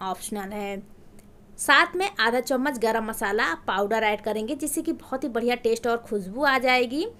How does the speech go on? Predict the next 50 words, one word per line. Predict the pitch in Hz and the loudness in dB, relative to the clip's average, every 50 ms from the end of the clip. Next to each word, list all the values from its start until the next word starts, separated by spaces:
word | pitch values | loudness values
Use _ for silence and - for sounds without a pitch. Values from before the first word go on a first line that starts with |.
| - - - - - - | -18 -20 -20 -20 -10 -6
साथ | - - 269 254 285 285 | 0 4 4 4 4 4
में | 294 285 | 2 2
आधा | 262 254 254 247 | 2 2 2 2
चम्मच | - 262 254 262 294 294 | 2 0 0 0 0 -2
जीरा | 233 196 214 208 208 226 233 | -2 0 2 2 2 2 2
पाउडर | - - 220 208 208 202 226 247 233 | 0 0 0 2 2 2 0 -2 -2
भी | 196 180 247 285 | -2 -4 -2 0
ऐड | 277 247 233 233 233 | 0 0 0 0 0
कर | - 240 220 | 0 -2 0
देंगे | 202 226 220 220 220 220 | 0 -2 -4 -4 -2 -2
हम | 220 214 214 214 | -2 -2 -2 0
लोग। | 233 277 392 427 - - - - - - - - - - - - | 0 0 0 -2 -6 -12 -20 -20 -20 -20 -20 -20 -20 -16 -8 -4
और | 220 226 233 233 233 240 | 0 2 4 4 4 2
उसके | 277 269 - 359 | 0 0 0 0
बाद | 349 359 - | 0 0 0
खट्टा | - 285 262 - 311 | -4 -6 -2 0 0
फ्लेवर | 302 302 294 269 269 285 277 | 2 2 2 2 2 0 -2
के | 285 | -2
लिए | 277 285 | -4 -4
इसमें | 277 269 - 285 | -4 -4 -4 -2
हम | 277 269 | -2 0
लोग | 262 262 247 | 0 0 2
ऐड | 247 233 240 233 | 2 2 2 2
कर | - 254 240 | 0 0 0
देते | 233 233 233 - 240 | 0 0 0 0 0
हैं | 254 285 311 | 0 0 0
नींबू | 320 294 302 311 311 311 311 294 | 0 0 0 0 -2 -2 -2 -2
का | - 214 190 180 | -2 -2 -2 -2
रस। | 185 190 190 - - - - - - - - - - - - - | -2 -4 -4 -4 -6 -8 -10 -14 -18 -20 -20 -20 -20 -20 -6 0
आप | - 254 294 285 | 2 2 2 2
नींबू | 277 269 285 277 285 311 | 0 -2 -2 -2 -2 -4
की | 302 - 311 320 285 | -4 -4 -4 -2 0
रस | 226 247 269 262 - | 0 0 0 0 -2
की | - - 302 233 | -2 -2 0 2
जगह | 220 220 220 214 240 254 | 2 0 2 0 -2 -2
पर | 254 262 262 240 | 0 0 0 2
जो | 247 247 | 0 0
है | 254 277 | 0 0
ना, | 349 381 339 | -2 -2 -2
चाहो | - - 233 202 220 233 | -2 -2 -2 -2 -2 -2
तो | 226 247 233 | -2 -2 -4
थोड़ा | - 254 233 220 233 | -2 -2 -2 0 0
सा | - 233 220 | 0 -2 -2
दही | 185 214 208 233 | -2 -2 -4 -2
यूज़ | 269 269 302 311 320 311 | -2 -2 -2 -4 -4 -4
कर | - 311 302 | -4 -4 -4
सकते | 302 311 302 302 - 330 | -2 -4 -6 -4 -4 -4
हो | 320 320 339 | 0 2 2
या | 277 247 220 226 | 2 2 2 0
फिर | - 285 370 466 | 0 -2 -2 -2